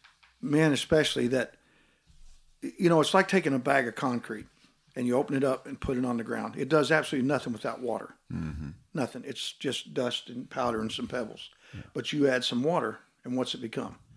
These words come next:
Speaker 2: A rock.
Speaker 1: A rock,
Speaker 2: Uh-huh.
Speaker 1: a foundation.
Speaker 2: Yeah.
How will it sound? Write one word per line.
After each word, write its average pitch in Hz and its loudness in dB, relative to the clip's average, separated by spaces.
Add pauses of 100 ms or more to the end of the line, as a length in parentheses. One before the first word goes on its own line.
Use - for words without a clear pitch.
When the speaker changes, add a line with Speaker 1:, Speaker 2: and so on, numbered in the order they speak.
(340)
Speaker 2:
A - -14
rock. 85 -6
Speaker 1:
A - -6
rock, 131 0
Speaker 2:
Uh-huh. - -6
Speaker 1:
a 143 -6
foundation. 135 0 (180)
Speaker 2:
Yeah. - -10